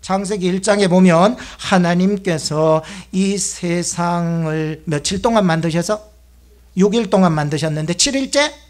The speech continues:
안식하고, 육 일 동안 만드시고 칠 일째 안식했다. 자, 첫째 날에 무엇을 만드셨을까요? 빛을 만드셨습니다. 둘째 날에는 무엇을 만드셨을까요?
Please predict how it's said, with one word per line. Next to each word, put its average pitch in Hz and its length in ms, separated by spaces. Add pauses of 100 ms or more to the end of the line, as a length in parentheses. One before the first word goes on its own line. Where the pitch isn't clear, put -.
(520)
안식하고, 127 540 (220)
육 233 140
일 277 160
동안 254 260
만드시고 190 680 (100)
칠 285 200
일째 320 460 (460)
안식했다. 160 680 (240)
자, 135 320 (1800)
첫째 240 340
날에 202 260
무엇을 139 380
만드셨을까요? 117 720
빛을 196 400
만드셨습니다. 101 720 (640)
둘째 233 400
날에는 190 420
무엇을 131 340
만드셨을까요? 131 920